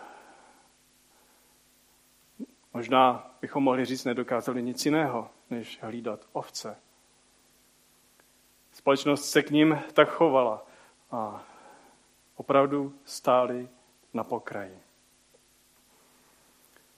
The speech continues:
Nemůžou se plně zapojit do života, do komunity a možná ani nechtějí. Co je úkolem pastýřů? Hledat nové pastviny,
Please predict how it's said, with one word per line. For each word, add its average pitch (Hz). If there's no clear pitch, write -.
Nemůžou 156
se 190
plně 185
zapojit 160
do 143
života, 156
do 117
komunity 147
a -
možná 143
ani 160
nechtějí. 120
Co 180
je 180
úkolem 170
pastýřů? 190
Hledat 147
nové 123
pastviny, 147